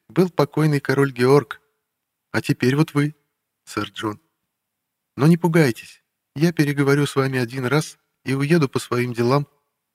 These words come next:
а вы останетесь, как Франциск Ассизский, на своём огороде мотыжить землю и носить воду. Для Британии война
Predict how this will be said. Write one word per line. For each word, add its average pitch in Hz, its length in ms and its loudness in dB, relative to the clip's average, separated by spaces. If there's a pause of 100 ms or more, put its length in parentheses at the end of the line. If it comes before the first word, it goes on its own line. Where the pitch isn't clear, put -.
(280)
а 113 80 -4
вы 143 160 4
останетесь, 151 580 2
как 147 200 0
Франциск 139 640 0
Ассизский, - 640 -4 (420)
на 131 80 -2
своём 127 400 -2
огороде 127 440 2
мотыжить 127 500 -4
землю 135 320 0
и 120 60 -2
носить 123 360 -4
воду. 113 320 0 (1600)
Для 123 180 -2
Британии 156 560 2
война 139 400 0